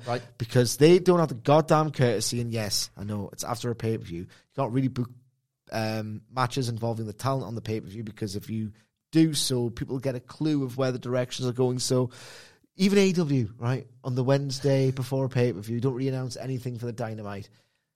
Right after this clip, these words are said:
Speaker 2: So I understand, but I, I don't really ta-, like talking about it, and there's nothing to preview, and they haven't announced anything, um, throughout the day. The only thing, and what a thing this is,
Speaker 1: Mm.
Speaker 2: right,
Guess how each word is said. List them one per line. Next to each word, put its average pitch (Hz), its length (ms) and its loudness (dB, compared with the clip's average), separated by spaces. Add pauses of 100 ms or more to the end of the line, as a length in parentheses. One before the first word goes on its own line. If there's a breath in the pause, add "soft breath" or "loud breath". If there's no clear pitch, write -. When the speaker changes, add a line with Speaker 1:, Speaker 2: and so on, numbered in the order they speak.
(160)
Speaker 2:
So - 180 2
I 127 60 8
understand, 110 600 0 (420)
but 113 260 4 (920)
I, 95 40 -4 (160)
I 120 60 -4
don't 117 200 0
really 113 140 -6
ta-, 107 180 -4
like 110 160 0
talking 131 220 2
about 131 240 4
it, - 120 -2 (220 loud breath)
and 120 180 2
there's 113 180 0
nothing 135 260 2
to - 80 -12
preview, 131 480 4
and 117 80 0
they 123 60 4
haven't 120 180 2
announced 123 280 -2
anything, 127 540 0 (180)
um, 120 220 -8
throughout 117 280 -6
the - 80 -18
day. 151 360 -2 (480 soft breath)
The 135 120 -4
only 185 260 6
thing, 143 420 6 (180)
and - 80 -4
what 143 120 6
a - 80 2 (100)
thing 160 380 2
this 139 200 2
is, - 280 -6
Speaker 1:
Mm. - 80 -6
Speaker 2:
right, 110 240 2